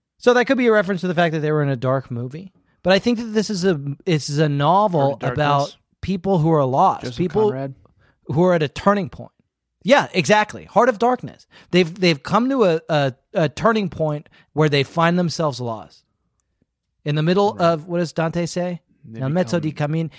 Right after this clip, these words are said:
Speaker 1: in the, in the middle of
Speaker 2: warlord
Speaker 1: the road
Speaker 2: kings.
Speaker 1: of life,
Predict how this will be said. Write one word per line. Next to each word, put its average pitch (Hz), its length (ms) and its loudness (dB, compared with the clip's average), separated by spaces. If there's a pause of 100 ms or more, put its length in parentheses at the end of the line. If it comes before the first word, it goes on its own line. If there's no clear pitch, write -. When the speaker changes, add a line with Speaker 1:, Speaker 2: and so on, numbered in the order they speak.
(100)
Speaker 1:
in 143 100 -4
the, 147 240 -2
in 147 140 -2
the 131 80 -4
middle 170 500 0
of 139 280 -2
Speaker 2:
warlord 139 680 2
Speaker 1:
the 151 40 2
road 175 260 4
Speaker 2:
kings. 143 260 0
Speaker 1:
of 139 60 -6
life, 139 480 -2